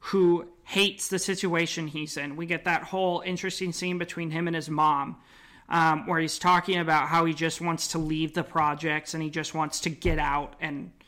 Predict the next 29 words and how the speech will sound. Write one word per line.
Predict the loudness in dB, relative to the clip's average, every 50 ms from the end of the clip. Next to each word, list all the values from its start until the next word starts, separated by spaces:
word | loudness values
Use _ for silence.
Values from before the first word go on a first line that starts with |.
| _ _ -20 -20 -20 _ _ _ -4
um, | 0 2 2 2 2 0 -4 -6 -8 -10 -12 -12 -14 -18 _ _ _ _ _ _ _ _ _ -20 _ _
and | -4 0 0
then | 2 2 4
we | 4 4
have | 4 4 0
Saeed, | 0 2 4 4 6 6 6 4 2 0 -4
who, | -6 -4 0 2 4 4 4 4 2 2 0 0 0 -2 -2 -4 -8 -12 -12 -12 -12 -12 -10 -12 -12 -12 -12 -10
I | -8 -6 -4
don't | -2 -2 -2
know, | -2 -4 -6 -8
he, | -12 -10 -6 -4 -2 -2 -2 0 -2 -2
he | -4 -4 -6 -2 0 2
just | 2 0 0 -2 -10 -14 _ _ _ _ _ _ -8
has | -2 2 4 4 4 4
a | 4
lot | 6 6 6 4
of | 2
hate | 2 2 0 0 0
in | 0 -4
his | -4 -4 -2
heart, | 0 2 2 2 2 -2 -4
and | -4 -4 -2
there's, | 0 0 -2 -2 -4 -8 -10 -12 -14 _ _ _ _ _ _ _ _
it's | 0 0 0 0 0
really | -2 2 4 6 6 8 6 6
sad | 4 2 -2 0 0 0 0 -2 -4 -8 -12 -18 _ _ _ _ _ _ _ _ _ 0
that, | 2 4 4 4 2 -2 -6 -16 _ _ _ _ _ _ _ _ _ _ _ _ _
like, | -4 0 2 2 2 0 -2 -10 -8 -2
it's | -2 0 0